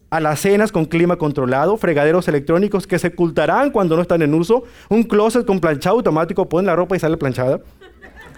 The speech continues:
Tendrá un helipuerto privado, piscina y jardín bajo techo que se regará a sí mismo. Esta rotará para aprovechar la luz solar y tendrá televisiones de pantalla de pared a pared. Bueno,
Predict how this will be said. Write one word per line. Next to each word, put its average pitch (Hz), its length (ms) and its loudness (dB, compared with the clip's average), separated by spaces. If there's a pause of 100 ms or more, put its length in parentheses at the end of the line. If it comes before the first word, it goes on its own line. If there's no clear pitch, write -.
(300)
Tendrá 190 320 4
un 262 100 2
helipuerto 214 440 2
privado, 160 420 2 (580)
piscina 175 720 2
y 180 80 2
jardín 165 380 2
bajo - 220 0
techo 143 380 -2 (680)
que 165 140 -4
se 147 120 -2
regará 143 540 0 (240)
a 123 160 -12
sí 127 140 -6
mismo. 120 340 -4 (640)
Esta 214 320 0
rotará 202 440 0
para 196 160 2
aprovechar 170 420 0
la 175 100 2
luz 170 140 0
solar 165 400 0
y 180 60 -2
tendrá 151 360 0
televisiones 175 680 0
de 160 100 0
pantalla 151 560 0 (140)
de 139 100 -2
pared 135 460 -2
a 151 160 -4
pared. 110 320 -2
Bueno, 277 240 -12